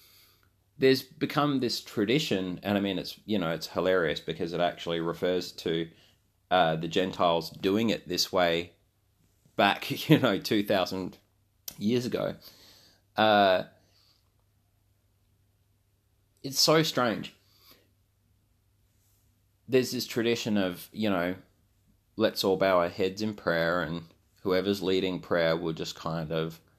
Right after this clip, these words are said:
make up something, you know, pertaining to the time, and we're gonna ask God for specific things, and, you know, da-da-da this and da-da-da that. And look, I understand why people do that, and I'm, it's,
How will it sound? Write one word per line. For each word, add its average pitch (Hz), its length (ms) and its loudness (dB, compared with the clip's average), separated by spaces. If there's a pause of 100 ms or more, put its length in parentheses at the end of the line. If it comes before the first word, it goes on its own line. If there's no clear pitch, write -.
make 90 360 -2
up 82 260 0 (800)
something, 87 640 0 (480)
you 92 120 -2
know, 82 200 0
pertaining 87 480 -2
to 90 100 -8
the 90 80 -8
time, 87 500 -2
and 82 100 -4
we're 87 80 -4
gonna 82 200 -6
ask 87 300 0
God 87 240 0
for 82 100 -8
specific - 540 -10
things, 85 560 -4
and, 80 220 -6 (760)
you 92 140 -4
know, 85 100 -2
da-da-da 92 400 0
this 82 280 -4
and 85 120 -10
da-da-da 87 320 -4
that. 175 300 -6
And 95 320 -4 (180)
look, 135 320 -2 (1400)
I 131 160 2
understand 98 520 0
why - 160 -2
people - 320 -8
do 87 200 -2
that, 76 220 -2
and 107 160 -2
I'm, 104 200 -2 (440)
it's, - 360 -4